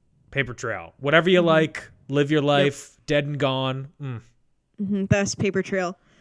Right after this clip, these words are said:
Speaker 2: Um, Bobby Cannavale, one of my boyfriends.
Speaker 1: Okay.
Speaker 2: As soon as he came on the screen, I said, "Why didn't you tell me?
Speaker 1: He
Speaker 2: Why didn't
Speaker 1: looks
Speaker 2: you tell
Speaker 1: like
Speaker 2: me?"
Speaker 1: he looks like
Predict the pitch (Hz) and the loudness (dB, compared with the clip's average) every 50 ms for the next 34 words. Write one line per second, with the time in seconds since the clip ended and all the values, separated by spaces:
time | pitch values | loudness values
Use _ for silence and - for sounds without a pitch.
0 | _ _ _ _ _ _ _ - 254 240 226 220 220 214 214 - - 220 214 220 | _ _ _ _ _ _ _ -2 0 2 2 2 0 -2 -2 -2 -2 0 0 -2
1 | 226 - 254 226 226 196 196 190 190 196 214 240 262 269 269 226 214 208 202 202 | -4 -4 -4 -4 -2 -2 -2 -2 -2 -2 -2 -2 -4 -6 -6 -6 -6 -4 -2 -2
2 | 202 190 185 185 165 165 - - 87 87 - - - - - - _ _ _ _ | -2 -4 -4 -4 -6 -8 -10 -14 -18 -16 -12 -8 -8 -8 -8 -8 _ _ _ _
3 | _ _ _ - 131 127 147 131 120 151 - _ _ _ _ _ _ _ 240 226 | _ _ _ -8 -4 0 0 0 0 0 -4 _ _ _ _ _ _ _ 0 2
4 | 233 - 262 233 240 240 - 254 - 262 240 226 214 196 196 - - - 196 196 | 2 2 2 0 0 -2 -2 -4 -4 -2 -2 -2 -2 -4 -4 -6 -6 -6 -8 -8
5 | 185 175 190 - 196 - 185 185 175 165 185 185 185 - 170 - - 196 185 175 | -8 -8 -8 -8 -8 -6 -4 -2 -2 -2 -4 -6 -8 -8 -12 -14 -12 -12 -10 -10
6 | 156 - 190 _ _ _ _ _ _ _ _ _ _ _ _ _ _ _ _ _ | -12 -14 -18 _ _ _ _ _ _ _ _ _ _ _ _ _ _ _ _ _
7 | - - 165 - 175 185 - 196 190 180 175 170 165 165 - 107 - _ _ _ | -6 -4 -2 0 0 0 0 0 0 0 0 0 0 0 -4 -10 -16 _ _ _
8 | _ - 135 170 170 143 147 147 160 156 - - 190 196 196 190 185 180 180 - | _ -10 -6 -4 -4 -2 -2 -2 -2 -2 -4 -4 -2 0 2 2 2 0 -2 -6
9 | - | -12